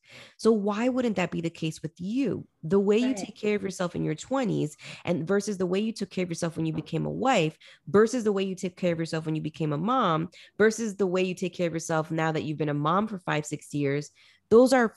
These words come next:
Speaker 1: four completely different women.
Speaker 2: Yeah.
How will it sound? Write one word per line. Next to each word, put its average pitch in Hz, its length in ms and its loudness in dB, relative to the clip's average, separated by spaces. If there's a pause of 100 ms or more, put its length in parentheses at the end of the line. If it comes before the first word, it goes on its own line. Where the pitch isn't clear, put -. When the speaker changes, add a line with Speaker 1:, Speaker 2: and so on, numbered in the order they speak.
(220)
Speaker 1:
four 254 640 2 (120)
completely 240 1300 2
different 214 600 -2
women. 240 520 0 (260)
Speaker 2:
Yeah. 214 380 -8